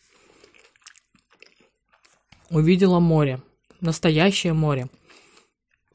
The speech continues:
Когда мы жили в Ташкенте, мы, безусловно, ездили там на Червакское водохранилище, да,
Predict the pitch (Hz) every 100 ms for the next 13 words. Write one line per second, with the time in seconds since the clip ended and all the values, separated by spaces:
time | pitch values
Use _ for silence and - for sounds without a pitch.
0 | _ - 180 170 196 196 202 185 185 -
1 | 254 349 247 185 170 170 170 277 311 196
2 | 175 165 156 143 139 131 143 147 165 233
3 | 277 196 165 160 151 156 156 208 247 226
4 | 190 - 165 208